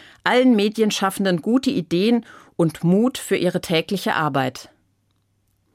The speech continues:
In katholischer Tradition hat ja jeder Beruf auch einen Schutzpatron.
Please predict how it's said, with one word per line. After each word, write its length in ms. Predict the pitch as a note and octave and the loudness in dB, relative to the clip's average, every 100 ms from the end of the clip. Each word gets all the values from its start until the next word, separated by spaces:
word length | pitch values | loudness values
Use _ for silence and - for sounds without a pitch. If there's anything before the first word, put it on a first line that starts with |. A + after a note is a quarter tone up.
| _ _ _ - _ _ _ - | _ _ _ -20 _ _ _ -4
In 100 | E3+ | -4
katholischer 680 | D#3 E3 - C#4+ D4 C4 A#3 | -2 -4 -2 0 2 2 0
Tradition 760 | - G3 G#3 - G3+ G#3 G3+ | 0 0 0 0 2 4 2
hat 160 | F#3+ - | 0 0
ja 80 | G3 | 0
jeder 300 | F3 F3+ F3 | 2 2 2
Beruf 420 | D#3+ D3+ G#3 B3 | -2 0 -2 0
auch 160 | - G#3+ | -2 -2
einen 220 | - B3+ | 2 2
Schutzpatron. 920 | B3+ - - - C3+ - C3 C3 C3 | 2 -2 -4 -6 -8 -4 -2 -2 -2